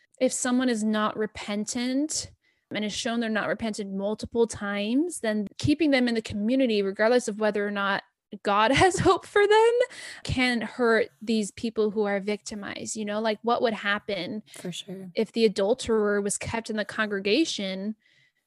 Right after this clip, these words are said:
Speaker 1: after <laughs> cheating on his wife or husband multiple times, you know? What if he was welcomed by them with open arms? His partner,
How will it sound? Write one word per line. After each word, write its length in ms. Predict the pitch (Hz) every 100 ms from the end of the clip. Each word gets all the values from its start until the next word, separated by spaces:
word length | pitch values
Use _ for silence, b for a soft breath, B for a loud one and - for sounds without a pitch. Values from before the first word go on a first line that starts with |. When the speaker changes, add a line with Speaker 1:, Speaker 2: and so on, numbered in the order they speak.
| _ _ -
Speaker 1:
after 800 | 208 220 - 233 294 247 214 - _
<laughs> 180 | - -
cheating 380 | - 285 285 277
on 120 | 254
his 180 | 240 208
wife 680 | 196 233 277 202 233 - -
or 380 | - 214 208 -
husband 640 | 196 240 196 202 240 339
multiple 460 | 233 226 220 202 220
times, 680 | 269 320 349 202 202 196 214
you 140 | 233
know? 500 | 226 214 226 262 311 - B B B
What 180 | 233 262
if 160 | 294
he 160 | 277 277
was 420 | 277 262 214 - - 220
welcomed 520 | 214 269 320 269 240
by 240 | 214 220 220
them 200 | 214 220
with 140 | 208 -
open 280 | 220 -
arms? 640 | 214 214 294 269 208 202 - - B B
His 300 | 254 254 226
partner, 1080 | - - 269 403 - 214 202 202 214 277